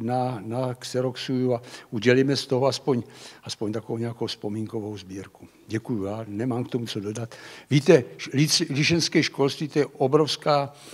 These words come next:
eh, taková kulturní, pro Líšeň taková obrovská kulturní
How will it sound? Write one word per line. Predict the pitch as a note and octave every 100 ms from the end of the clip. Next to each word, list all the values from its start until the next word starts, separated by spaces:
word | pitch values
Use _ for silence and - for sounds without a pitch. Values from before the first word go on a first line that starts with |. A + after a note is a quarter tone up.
| - - _ G2
eh, | A#2
taková | B2+ A#2+ C#3 B2
kulturní, | - C3 B2+ D3+ C3+ C#3+ D3 C3 A2 G2+
pro | B2 C#3
Líšeň | E3 - C#3 G2+
taková | A2+ - A#2+
obrovská | - B2 C3+ - - B2
kulturní | - A#2 A#2 A#2+ A#2 B2